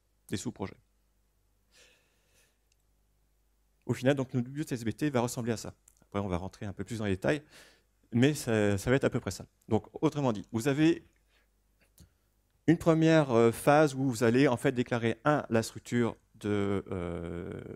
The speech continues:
comment dire, la structure du repo, c'est la façon dont c'est divisé en sous-projets, et,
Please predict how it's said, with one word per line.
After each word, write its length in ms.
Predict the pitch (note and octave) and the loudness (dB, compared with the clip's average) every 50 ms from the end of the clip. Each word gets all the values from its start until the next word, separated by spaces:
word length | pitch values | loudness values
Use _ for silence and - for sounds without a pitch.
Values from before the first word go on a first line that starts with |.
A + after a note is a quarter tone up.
| - - - - - - - - - - - - - - _ | -14 -16 -16 -18 -18 -20 -20 -20 -20 -20 -20 -20 -20 -20 _
comment 200 | - A2 F#2+ F#2 | -12 -8 -8 -8
dire, 220 | F#2 F#2 F2+ F#2+ - _ - - | -8 -8 -12 -14 -16 _ -10 -10
la 80 | G2 | -8
structure 360 | - - B2+ - - C3 B2 | -6 -6 -8 -6 -4 -4 -4
du 220 | A#2 G#2+ G2+ G#2+ G#2 | -2 -2 -2 -2 0
repo, 460 | G2 A2 A2+ - - B2+ B2 A#2 G#2 | 0 -2 -2 0 0 0 0 0 -2
c'est 240 | - - - - - | -8 -16 -18 -14 -10
la 80 | - G#2 | -8 -6
façon 240 | - A2+ - - A#2+ | -6 -6 -6 -6 -8
dont 80 | G#2 | -8
c'est 180 | F#2+ - - G2+ | -8 -10 -8 -6
divisé 460 | A#2 C3+ B2+ C3 A#2 A#2+ B2+ A#2+ - _ _ _ _ _ _ - | -4 -4 -4 -4 -4 -4 -4 -4 -4 _ _ _ _ _ _ -8
en 80 | F#2 | -8
sous-projets, 500 | F2+ - - - - F#2 F#2+ G#2 D3+ G3+ - _ _ _ _ _ - - - - - - - _ _ _ _ _ _ _ _ - - - | -8 -8 -10 -12 -8 -6 -6 -6 -6 -8 -10 _ _ _ _ _ -20 -20 -20 -20 -20 -20 -20 _ _ _ _ _ _ _ _ -6 0 4
et, 500 | A2+ B2+ C#3 C#3+ D3 D3 C#3+ C#3 - | 6 8 8 8 8 8 8 6 4